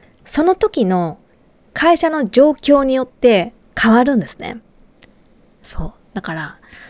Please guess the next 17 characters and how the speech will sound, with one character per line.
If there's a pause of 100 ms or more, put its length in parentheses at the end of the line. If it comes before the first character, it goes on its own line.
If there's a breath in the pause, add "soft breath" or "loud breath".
(200 loud breath)
全
然
予
定
も
立
て
ら
れ
な
い
し、 (640 loud breath)
あ
ー、
旅
行
の